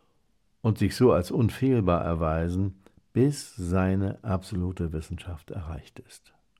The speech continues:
Wenn das vollbracht ist, können weder Stolz, Vorurteil, Bigotterie noch Neid seine Grundlage hinwegspülen, denn es ist auf den Felsen Christus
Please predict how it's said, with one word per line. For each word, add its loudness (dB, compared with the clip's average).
Wenn 4
das 2
vollbracht 0
ist, -20
können 2
weder 4
Stolz, 2
Vorurteil, 2
Bigotterie -2
noch -2
Neid -2
seine 0
Grundlage 0
hinwegspülen, -6
denn -4
es -10
ist -12
auf -10
den -8
Felsen -2
Christus -10